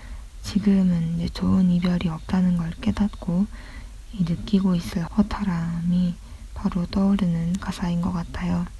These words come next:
태연의 일레븐 일레븐은 앞선 이별곡들과는 조금 다르게 비교적 담담한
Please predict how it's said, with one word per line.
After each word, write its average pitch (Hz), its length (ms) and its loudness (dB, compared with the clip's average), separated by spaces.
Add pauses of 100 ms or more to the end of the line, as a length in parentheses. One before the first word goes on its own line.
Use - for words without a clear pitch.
(760)
태연의 196 640 8
일레븐 185 460 2
일레븐은 170 800 2 (800)
앞선 185 840 4
이별곡들과는 180 1200 0
조금 - 380 0
다르게 175 640 -2 (640)
비교적 180 580 0
담담한 180 640 2